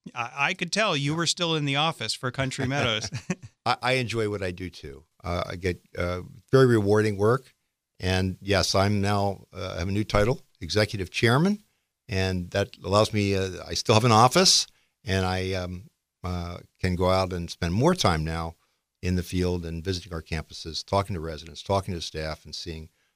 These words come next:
Speaker 2: um, how we can, we can improve things, because that's what you wanna do all the time. You never wanna sit on your laurels. You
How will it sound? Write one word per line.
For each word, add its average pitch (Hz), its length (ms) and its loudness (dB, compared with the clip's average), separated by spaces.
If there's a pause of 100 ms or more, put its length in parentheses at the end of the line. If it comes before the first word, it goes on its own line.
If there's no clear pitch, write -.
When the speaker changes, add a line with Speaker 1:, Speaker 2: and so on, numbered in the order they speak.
(160)
Speaker 2:
um, 76 360 -12 (120)
how 85 120 -2
we 85 120 -6
can, 78 300 -16 (440)
we 87 80 -10
can 95 120 -8
improve 127 260 0
things, 71 400 -10 (800)
because 82 240 -4
that's - 260 -2
what 92 140 -4 (360)
you 95 140 -2
wanna 92 180 0
do 82 160 -6
all 80 100 -8
the 82 100 -8
time. 76 280 -12
You 78 60 -12
never 95 220 -4
wanna 90 260 -6 (380)
sit 101 160 -2
on 92 120 0
your 85 120 -2
laurels. 85 400 -6
You 73 100 -20